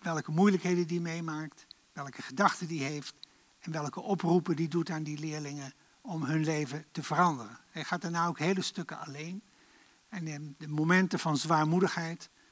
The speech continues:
als hij werkelijk niet weet hoe hij verder moet, houden de dieren hem gezelschap, brengen hem eten en leren hem hoe je ook op zulke momenten vreugdevol kan leven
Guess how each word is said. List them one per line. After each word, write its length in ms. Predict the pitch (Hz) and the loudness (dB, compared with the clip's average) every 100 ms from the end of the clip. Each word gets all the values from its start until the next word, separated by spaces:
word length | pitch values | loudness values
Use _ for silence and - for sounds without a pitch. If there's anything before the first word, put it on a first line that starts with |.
| _ _ | _ _
als 220 | 143 - | -10 -8
hij 100 | 151 | -4
werkelijk 380 | 165 160 131 135 | -2 -2 -4 -4
niet 200 | 156 170 | -4 -2
weet 220 | 165 151 | -6 -4
hoe 100 | 139 | -8
hij 120 | 131 | -8
verder 300 | - 175 170 | -6 -6 -4
moet, 260 | 156 160 - _ _ - _ _ | -8 -10 -14 _ _ -20 _ _
houden 380 | _ - 175 151 | _ -2 0 0
de 140 | 139 139 | -2 0
dieren 360 | 170 202 185 | 6 6 6
hem 140 | 151 156 | 4 0
gezelschap, 760 | - 127 160 165 - 156 - _ _ _ _ | -6 -4 -4 -6 -6 -6 -8 _ _ _ _
brengen 380 | - 147 175 165 | -8 -2 0 0
hem 180 | 131 143 | -2 -6
eten 540 | 151 165 160 - 151 - _ - _ | -4 -4 -4 -6 -12 -12 _ -20 _
en 240 | 226 151 | -10 -6
leren 400 | 139 175 185 156 | 2 4 4 4
hem 280 | 135 131 160 _ _ _ | 0 -2 -8 _ _ _
hoe 260 | - 165 | -2 2
je 220 | 160 151 - - _ _ _ _ _ | 2 0 -6 -20 _ _ _ _ _
ook 260 | _ 196 202 | _ 2 2
op 100 | 170 | 0
zulke 340 | - 226 208 | 2 0 2
momenten 540 | 180 170 170 170 170 156 | -2 -2 -4 -6 -8 -10
vreugdevol 680 | - 160 190 170 185 175 165 | -10 -2 -2 -2 -4 -4 -4
kan 220 | - 156 | -6 -6
leven 480 | 151 143 139 147 | -6 -8 -8 -10